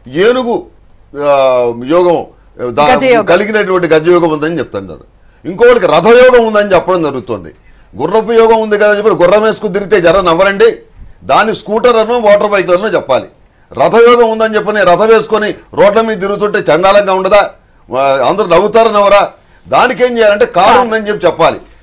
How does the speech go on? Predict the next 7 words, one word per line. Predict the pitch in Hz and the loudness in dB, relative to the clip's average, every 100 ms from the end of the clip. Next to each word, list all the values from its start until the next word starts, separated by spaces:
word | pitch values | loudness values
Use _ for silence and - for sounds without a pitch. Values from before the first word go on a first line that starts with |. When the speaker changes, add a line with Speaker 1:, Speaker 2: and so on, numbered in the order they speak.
| _ | _
Speaker 1:
శాస్త్రం | 143 185 208 247 233 | -2 0 2 0 2
గతంలో | 202 226 240 226 | 2 2 0 0
ఏదైతే | 196 220 240 226 | 0 2 2 2
చెప్పిందో | 196 170 170 170 220 - - - | 0 -4 -2 0 0 -2 -12 -2
దాన్ని | 139 214 | 0 2
పట్టుకునే | 226 233 233 247 | 0 0 2 4
ఏలాడకూడగా | 226 190 208 220 180 180 156 196 208 | 4 4 4 2 0 -2 0 2 0